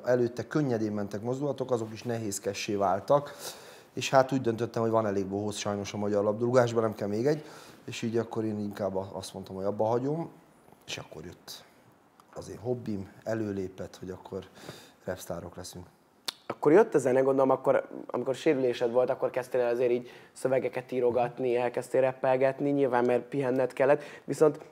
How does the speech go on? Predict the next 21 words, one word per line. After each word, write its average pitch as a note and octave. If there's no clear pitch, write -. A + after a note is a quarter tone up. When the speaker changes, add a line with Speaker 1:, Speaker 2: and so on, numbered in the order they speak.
Speaker 2:
Majkával A3+
ti B3
hol B3
vagy, A2+
hogyan E3
ismerkedtetek -
meg? -
Speaker 1:
Azt -
kevesen A#2+
tudj-, -
vagy G#2
azt -
is A2
kevesen G#2
tudják, A#2
hogy G2+
nekem G#2
a F#2
testvéreim G#2
nagyon G#2
sok -